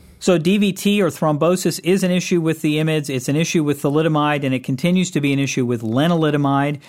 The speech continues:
We now know that you can use low-dose prophylaxis with low molecular weight heparin or occasionally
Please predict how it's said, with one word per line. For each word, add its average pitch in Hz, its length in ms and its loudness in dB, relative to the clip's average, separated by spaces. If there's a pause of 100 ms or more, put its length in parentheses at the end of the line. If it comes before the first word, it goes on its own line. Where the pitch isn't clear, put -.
(200)
We 151 160 2
now 160 260 2
know 170 380 2
that 147 260 -2
you 160 200 -2
can 143 240 -2
use 180 480 0
low-dose 160 520 2
prophylaxis 147 840 -2
with 135 140 -2
low 139 160 0
molecular 139 400 -2
weight 117 220 -4
heparin 160 520 -2 (320)
or 135 160 2
occasionally 151 760 0